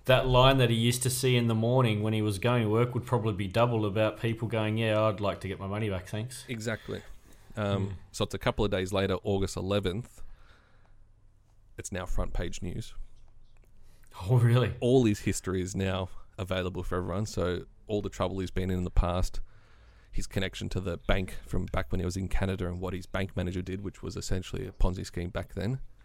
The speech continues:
Speaker 2: Um,
Speaker 1: Mm.
Speaker 2: the bank frees his accounts, as you can imagine, um, and the account starts to dwindle as people start to try and cash out of their, you know, 'cause they've got the opportunity to do this. They were the ones choosing to leave their money with him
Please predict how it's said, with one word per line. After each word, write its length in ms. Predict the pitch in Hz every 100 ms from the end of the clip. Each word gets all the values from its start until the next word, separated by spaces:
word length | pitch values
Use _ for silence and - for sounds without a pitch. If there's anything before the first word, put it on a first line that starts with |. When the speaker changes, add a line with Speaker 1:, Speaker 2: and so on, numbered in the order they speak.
| - - - - - - - -
Speaker 2:
Um, 380 | - 101 101 98 - - - - - -
Speaker 1:
Mm. 60 | 104
Speaker 2:
the 60 |
bank 520 | 95 - 98 101 - - - - - - - - - - _ -
frees 440 | - - 92 92
his 140 | - 90
accounts, 480 | 92 95 87 92 92
as 120 | 90
you 60 | 90
can 80 |
imagine, 540 | 87 87 92 92 90 90 - - - - - _ - -
um, 320 | 95 87 90 - -
and 160 | 95
the 60 | 92
account 320 | 92 - 90
starts 280 | - 92 -
to 80 | 95
dwindle 380 | - 90 92 90
as 80 |
people 300 | - 98 -
start 340 | - - 92 -
to 280 | - - - - - - -
try 200 | - 92
and 100 | 104
cash 300 | - 90 -
out 180 | 92 95
of 160 | 95 -
their, 300 | 95 92 98 - - - - - - - - - -
you 100 | 98
know, 80 | 95
'cause 160 | -
they've 180 | 107 92
got 200 | - 113
the 80 | -
opportunity 500 | 90 - - 92 90
to 80 | 95
do 180 | - 92
this. 180 | 90 -
They 180 | 98 95
were 140 | 95
the 60 | 87
ones 220 | 85 87
choosing 520 | - - 98 92 87
to 120 | -
leave 220 | 90 90 87
their 100 | 87
money 220 | 90 90
with 220 | 92 87
him 240 | - 82